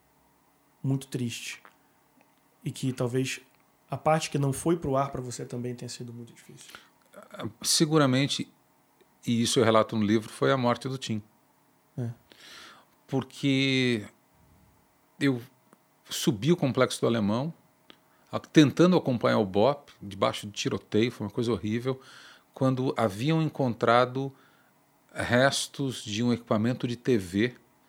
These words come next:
Speaker 2: no alto do morro. E esses restos continham uma plaquinha queimada, Rede Globo.
Speaker 1: Nossa.
Speaker 2: E era uma plaquinha daquela microcâmera que eu falei lá atrás, que não era tão micro assim.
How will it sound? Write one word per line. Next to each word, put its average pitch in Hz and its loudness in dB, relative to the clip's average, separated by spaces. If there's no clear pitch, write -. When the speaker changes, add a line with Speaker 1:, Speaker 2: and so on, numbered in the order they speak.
Speaker 2:
no 117 2
alto 110 2
do 123 -4
morro. 98 -2
E 107 2
esses 113 0
restos 117 0
continham 127 -4
uma 120 0
plaquinha 135 -4
queimada, 117 0
Rede 113 -2
Globo. 101 -4
Speaker 1:
Nossa. 127 -8
Speaker 2:
E 127 2
era 123 8
uma 131 0
plaquinha 139 -2
daquela 175 4
microcâmera 156 4
que - -4
eu 120 2
falei 117 2
lá 113 4
atrás, 110 4
que - -8
não 110 2
era 110 4
tão 117 0
micro 110 -2
assim. 101 -4